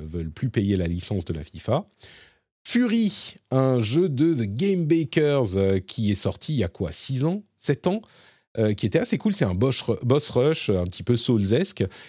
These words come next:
et ben, il a un D L C, et j'avais bien aimé Fury à l'époque, j'avais, enfin, j'avais bien aimé, non, je le trouvais très séduisant,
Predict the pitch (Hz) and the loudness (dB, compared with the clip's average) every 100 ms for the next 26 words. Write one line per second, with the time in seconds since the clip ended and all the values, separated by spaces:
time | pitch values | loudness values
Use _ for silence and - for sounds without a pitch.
0 | - 101 92 92 135 147 104 170 151 - | -6 -2 0 2 2 2 2 2 2 0
1 | 131 139 - - _ 117 110 98 98 104 | 0 -2 -6 -20 _ 2 2 2 2 2
2 | 139 233 170 185 - 113 120 101 95 175 | 2 0 2 0 0 0 2 2 2 0
3 | 196 92 82 78 78 85 87 82 90 78 | 0 -2 -4 -6 -6 -4 -4 -2 -4 -4
4 | 71 113 92 - - _ _ 113 113 120 | 0 0 -2 -12 -20 _ _ -2 0 0
5 | - 196 185 170 - 165 - 139 127 120 | 0 0 2 0 -2 -2 0 -2 -2 0
6 | 165 | 0